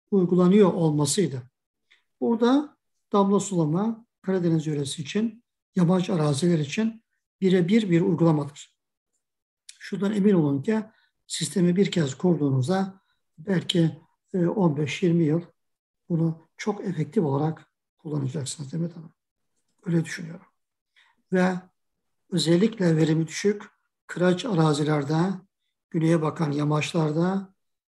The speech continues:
verimde, e, hani zaten söyledim, e, kırka, iki yüz kırk dedim. E,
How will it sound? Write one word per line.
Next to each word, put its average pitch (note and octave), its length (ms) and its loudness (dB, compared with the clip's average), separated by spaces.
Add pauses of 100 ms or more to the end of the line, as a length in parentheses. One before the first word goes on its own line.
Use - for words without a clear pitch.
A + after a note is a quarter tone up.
(160)
verimde, E3 640 2 (760)
e, A3+ 80 -4 (440)
hani D3+ 240 -4 (100)
zaten F3 300 -2
söyledim, D3+ 600 -2 (420)
e, D#3 180 -6 (120)
kırka, D#3+ 520 -2
iki - 240 -4
yüz D3+ 100 -2
kırk G#3+ 240 0
dedim. C#3 360 -6 (880)
E, F#3 40 -4